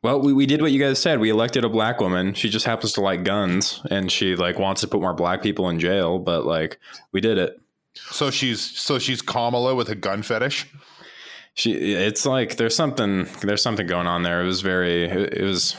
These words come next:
Speaker 1: very odd to see, like, how all of them, I mean, like, of course that's the response though.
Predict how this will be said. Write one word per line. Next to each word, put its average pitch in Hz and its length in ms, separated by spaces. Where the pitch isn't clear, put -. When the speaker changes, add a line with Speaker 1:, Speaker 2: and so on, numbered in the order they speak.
Speaker 1:
very 90 400
odd 82 480
to 92 140
see, 85 440
like, 85 240
how 82 220
all 90 340
of 85 80
them, 85 240
I 120 60
mean, 160 260
like, 160 200
of 143 260
course 202 220
that's 175 120
the - 100
response 90 520
though. - 320